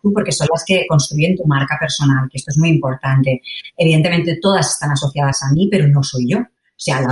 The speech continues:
la, la red social que habla de familias activas, pues los redactores de familias activas, cuando generan el contenido para el blog, generan el contenido específico para las redes sociales. Eh, lo mismo para las redes de juguetes e ideas, para las redes de salud. Mm, son, eh, todos los redactores y redactoras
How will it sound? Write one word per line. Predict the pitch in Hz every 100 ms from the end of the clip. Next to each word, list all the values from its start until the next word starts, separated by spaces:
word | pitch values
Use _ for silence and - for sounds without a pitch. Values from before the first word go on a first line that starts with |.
| 139
la, | 143 139 143
la | 139 139
red | 143
social | - 143 165 139
que | 147
habla | 139 143
de | 143
familias | 151 151 156 160 165
activas, | - 185 185 185
pues | 160
los | 151 135
redactores | 131 127 - 139 135
de | 147
familias | 151 151 156
activas, | 160 156 160 170 185 - - -
cuando | 160 151
generan | 160 151 151
el | 147
contenido | 156 156 160 160 165 165 -
para | 190 156
el |
blog, | 151 175 -
generan | 160 156
el | 156
contenido | 165 156 160 165
específico | - 196 175 - - -
para | 175 156
las | 135
redes | 139 143
sociales. | 143 160 131 - - - - - -
Eh, | 143 147
lo | 143
mismo | 139 127 139
para | 135 143
las | 135 135
redes | 135 135 131
de | 139 139 139 135
juguetes | - 139 135 139
e | 143
ideas, | 143 202 196 190 185 -
para | 139
las | 135 123
redes | 127 123
de | -
salud. | 135 147 180 180 175 - _ - _
Mm, | 165 156 151
son, | - 196 214
eh, | 160 147
todos | 151 160
los | 190
redactores | 196 180 180 175 170 165
y | 175
redactoras | 165 156 - 180 175 233 - -